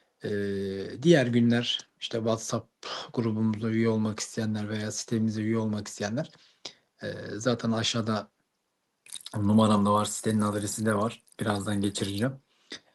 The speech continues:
Eee, o şekilde de olabilirsiniz. Hatta Twitter'da karşınızda numaram da yazıyor. Oradan da WhatsApp'tan iletişime geçebilirsiniz.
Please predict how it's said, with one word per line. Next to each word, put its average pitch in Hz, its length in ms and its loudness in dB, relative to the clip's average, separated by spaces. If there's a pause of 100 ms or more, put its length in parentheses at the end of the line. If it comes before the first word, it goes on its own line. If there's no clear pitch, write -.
(340)
Eee, 101 720 -8 (240)
o 156 100 6
şekilde 104 360 0
de 110 60 2
olabilirsiniz. 107 600 0
Hatta 101 340 -2
Twitter'da 107 640 -2 (260)
karşınızda 107 640 0
numaram 107 480 2
da 104 60 -4
yazıyor. 117 340 -2
Oradan 113 320 2
da 104 40 -2
WhatsApp'tan 113 600 -4 (380)
iletişime 117 420 -2
geçebilirsiniz. 110 800 0